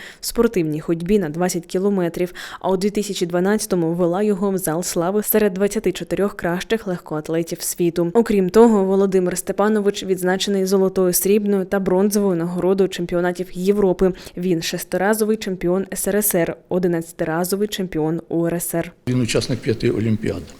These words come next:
Speaker 2: починаючи з тисяча дев'ятсот шістдесят року, шістдесятого року і закінчуючи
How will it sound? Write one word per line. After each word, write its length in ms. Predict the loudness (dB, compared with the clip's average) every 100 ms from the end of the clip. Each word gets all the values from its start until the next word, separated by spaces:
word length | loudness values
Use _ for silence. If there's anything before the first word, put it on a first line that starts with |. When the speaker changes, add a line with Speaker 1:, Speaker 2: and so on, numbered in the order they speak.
| -20 -20 -20 -10 -6
Speaker 2:
починаючи 640 | 0 0 2 0 0 -2 -4 -12 -20 -20 -20 -20 -18 -10
з 100 | -4
тисяча 360 | -2 -2 -2 0
дев'ятсот 320 | 0 0 -2
шістдесят 520 | -4 -4 -4 -4 -4
року, 320 | -4 -6 -6 -6
шістдесятого 680 | -2 0 0 2 2 2
року 200 | 0 0
і 20 | -4
закінчуючи 580 | -2 -2 -2 -4 -6